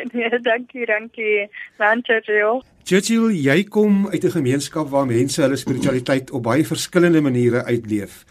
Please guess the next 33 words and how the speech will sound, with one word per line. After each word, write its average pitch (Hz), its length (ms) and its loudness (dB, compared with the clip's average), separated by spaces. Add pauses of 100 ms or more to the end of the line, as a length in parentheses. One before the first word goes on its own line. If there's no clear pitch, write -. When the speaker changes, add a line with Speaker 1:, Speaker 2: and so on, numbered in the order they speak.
Speaker 2:
van 175 300 0
tradisionele 156 680 0
kerkgangers 156 840 -2
tot 165 200 0
straatspredikante 151 1080 -4
en 131 240 -2
hiphopsangers. 117 840 -6 (300)
Hoe 175 200 4
het 208 120 0
jou 180 260 4
agtergrond 170 640 -2
en 131 100 -4
grootwordjare 139 800 0
jou 151 140 0
eie 151 220 2
spiritualiteit 127 720 -6
beïnvloed 120 640 -6
en 131 320 0
hoe 120 140 0
het 190 80 6
dit 202 120 0
verander 180 480 0
met 147 80 0
die 139 140 0
loop 123 200 0
van 117 240 -6
tyd 123 260 0
soos 120 160 -6
wat 120 120 -8
jy 123 100 -6
ouer 120 240 -2
geword 101 360 -8
het? - 300 -18